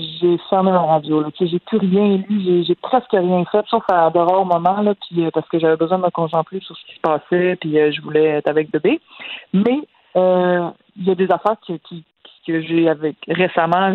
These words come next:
vues, là, puis que j'ai trouvées, euh, assez aberrantes, là. Tu sais, je trouvais ça vraiment, euh, on peut pas critiquer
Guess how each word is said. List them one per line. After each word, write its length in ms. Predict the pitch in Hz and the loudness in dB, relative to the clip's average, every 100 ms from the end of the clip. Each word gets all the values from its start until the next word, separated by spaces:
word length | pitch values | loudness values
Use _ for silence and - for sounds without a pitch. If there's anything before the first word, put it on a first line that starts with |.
| 160 | -2
vues, 160 | 202 208 | -2 0
là, 120 | 180 | -2
puis 100 | 160 | -6
que 60 | 160 | -12
j'ai 80 | 160 | -12
trouvées, 400 | - 160 180 175 | -12 -4 0 2
euh, 180 | 156 | 2
assez 140 | 147 170 | 0 -2
aberrantes, 520 | 160 156 147 147 151 | -2 -2 -2 -4 -6
là. 80 | 165 | -6
Tu 120 | - | -6
sais, 20 | 165 | -10
je 60 | |
trouvais 220 | - 165 - | -4 -2 0
ça 100 | 170 | 0
vraiment, 540 | 165 165 175 185 190 - _ _ _ _ _ _ - | 2 2 2 2 0 -4 _ _ _ _ _ _ -2
euh, 240 | 175 175 - - | 2 2 0 -2
on 80 | 185 | -2
peut 140 | 202 | -2
pas 180 | 202 233 | -2 -2
critiquer 720 | - 190 196 - 208 208 208 | 0 -2 -4 -6 -2 0 0